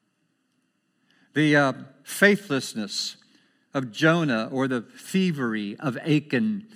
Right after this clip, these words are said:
It's all there for posterity, preserved in Scripture. Now, Peter is known as the rock,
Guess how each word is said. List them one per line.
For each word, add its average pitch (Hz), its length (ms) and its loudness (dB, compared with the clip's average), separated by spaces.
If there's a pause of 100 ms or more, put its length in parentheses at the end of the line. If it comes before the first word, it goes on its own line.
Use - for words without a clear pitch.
(100)
It's 160 180 0
all 226 380 4
there 196 320 4
for 156 160 0
posterity, 143 840 2 (200)
preserved 160 480 2
in 151 80 2
Scripture. - 680 0 (2250)
Now, 190 100 6
Peter 294 340 8
is 175 160 4
known 175 520 4
as 156 480 2
the 147 120 2
rock, 151 520 4